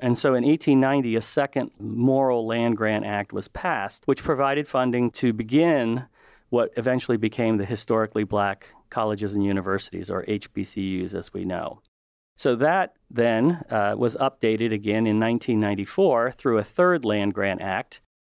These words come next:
and that was to provide funds to begin or, in many cases, to further develop institutions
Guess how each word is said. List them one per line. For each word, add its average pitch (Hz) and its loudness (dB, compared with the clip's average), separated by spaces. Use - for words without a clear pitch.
and 110 2
that 156 2
was 147 0
to - -2
provide 117 0
funds 117 0
to - -4
begin 123 2
or, 156 4
in 110 -4
many 117 2
cases, 110 -2
to 107 -10
further 160 0
develop 101 -2
institutions 113 0